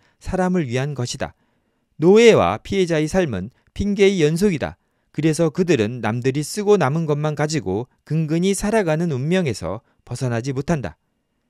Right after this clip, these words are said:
핑계와 관련해 알아두어야 할 두 가지가 있다. 첫째,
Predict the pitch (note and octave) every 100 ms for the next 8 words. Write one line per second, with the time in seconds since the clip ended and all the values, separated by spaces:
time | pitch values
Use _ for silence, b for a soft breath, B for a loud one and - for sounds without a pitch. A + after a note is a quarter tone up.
0 | _ _ _ _ _ _ _ _ _ -
1 | A#3+ A3+ G#3 F#3+ G#3 D3+ C#3+ D3+ C#3 F#2
2 | A2 A2+ C3 B2+ B2 A#2+ C#3+ D3+ - D3
3 | C3+ D3 G2+ D2+ E2+ F#3+ G3 - D2